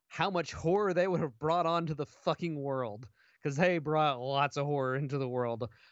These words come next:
ruined lots of people's lives, tons of people's lives. Um, but separating ourselves from the Harvey Weinstein angle on this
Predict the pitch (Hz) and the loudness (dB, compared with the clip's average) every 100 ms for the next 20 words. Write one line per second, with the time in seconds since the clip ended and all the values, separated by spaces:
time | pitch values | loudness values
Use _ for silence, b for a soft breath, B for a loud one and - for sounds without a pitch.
0 | b 226 254 226 180 151 151 156 143 143 | b 4 8 8 6 4 4 2 0 -4
1 | 147 143 131 131 127 127 120 123 127 - | -4 -4 -4 -4 0 0 0 -2 -8 -4
2 | 214 392 339 226 147 131 120 117 120 113 | 0 0 -2 -6 -4 -4 -4 -6 -2 -2
3 | 107 104 - - - 151 147 135 120 _ | -2 -4 -8 -8 0 4 4 2 -4 _
4 | _ B B B _ _ 285 175 131 - | _ B B B _ _ 4 4 0 -14
5 | - _ _ _ _ - - 226 220 208 | -20 _ _ _ _ -10 0 0 2 2
6 | 190 175 - 175 151 147 - 156 147 143 | 2 0 0 2 2 2 -2 -2 0 0
7 | 143 139 117 143 143 139 131 135 127 - | 0 0 2 2 2 0 2 0 -2 -2
8 | 135 127 123 127 127 120 120 117 113 113 | 0 0 0 0 0 0 0 0 2 4
9 | 117 - | 4 2